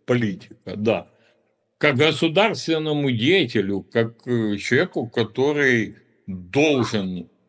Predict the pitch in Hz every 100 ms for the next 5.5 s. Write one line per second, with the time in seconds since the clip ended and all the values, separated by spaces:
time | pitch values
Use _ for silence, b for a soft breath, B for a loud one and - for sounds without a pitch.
0 | _ - 120 143 127 143 104 92 - 90
1 | 90 - 110 120 131 101 101 90 90 87
2 | - - 107 110 120 123 90 82 - 90
3 | 117 110 107 101 104 120 101 98 95 101
4 | 101 92 - 101 101 123 190 185 127 107
5 | 95 - 92 85 90